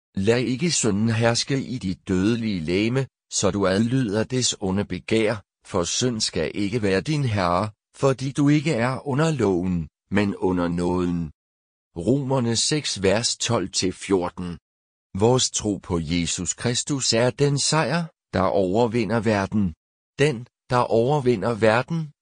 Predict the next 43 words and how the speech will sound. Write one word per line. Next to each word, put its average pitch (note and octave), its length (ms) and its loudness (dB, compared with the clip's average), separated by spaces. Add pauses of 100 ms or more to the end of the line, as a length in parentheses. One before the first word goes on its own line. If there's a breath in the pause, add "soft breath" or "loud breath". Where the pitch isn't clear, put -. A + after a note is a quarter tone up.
(140)
og B2+ 160 4
dens C3 220 0
synd, - 360 0 (300)
er A#2+ 140 2
den, G2 400 0 (240)
der C#3 100 0
tror, C#3 520 0 (220)
at C3+ 200 -2
Jesus E3 600 0
er C#3+ 120 2
Guds G#2+ 320 0
søn, F2+ 400 0 (240)
som B2+ 280 2
tog C#3+ 280 0
vores C#3+ 200 4
synder C#3+ 380 0
bort F2 440 -2
ved F#2+ 100 0
sin A#2 220 -2
død C3+ 320 0
på B2 200 -4
korset." F2 720 -2 (640)
En G2 320 0
Jo E2 260 -2
fem A2 420 -2
vers F2 340 0
tre D#3+ 280 -4
til G2+ 260 0
fem B2 260 -2
og F2+ 160 -4
tolv B2+ 460 -2
og C#3 240 -2
atten: F2 420 -4 (580)
"Jesus G2+ 540 0
kom D3 280 2
ikke D3 320 0
kun A#2 360 0
for B2+ 200 0
at B2 120 0
forløse C#3+ 680 0
os F#2+ 240 -2
med G2 160 -2
sit F#2+ 260 -2